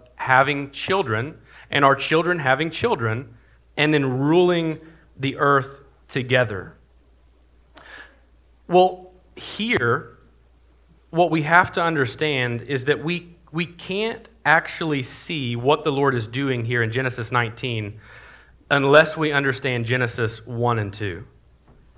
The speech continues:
Right? He, he tells them, "I beg you, my brothers, do not act so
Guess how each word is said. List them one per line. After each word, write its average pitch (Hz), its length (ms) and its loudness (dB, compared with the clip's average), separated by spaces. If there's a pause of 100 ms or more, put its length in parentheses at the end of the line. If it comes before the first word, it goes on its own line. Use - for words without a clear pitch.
(600)
Right? 156 180 8
He, 175 160 -4
he 160 160 -6
tells 185 300 6
them, 147 220 0
"I 151 180 8
beg 160 400 2
you, 160 260 -2
my 135 380 4
brothers, 123 520 2
do 165 260 -4
not 170 500 4
act 147 500 2
so 135 680 0